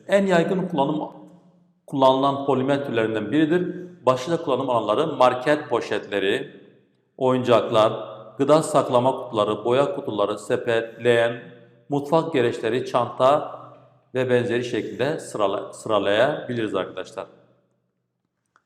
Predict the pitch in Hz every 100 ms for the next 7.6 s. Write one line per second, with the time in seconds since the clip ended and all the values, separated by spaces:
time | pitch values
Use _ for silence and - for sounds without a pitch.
0 | _ _ _ _ - 202 - - - -
1 | - - - _ _ _ _ _ - 196
2 | 196 196 190 196 185 196 190 190 170 143
3 | 120 - - - - - - _ _ 127
4 | 131 165 175 208 208 190 104 101 - 139
5 | 175 - 160 139 127 - - - - _
6 | - 185 208 196 - 165 175 - - 123
7 | 151 117 131 190 220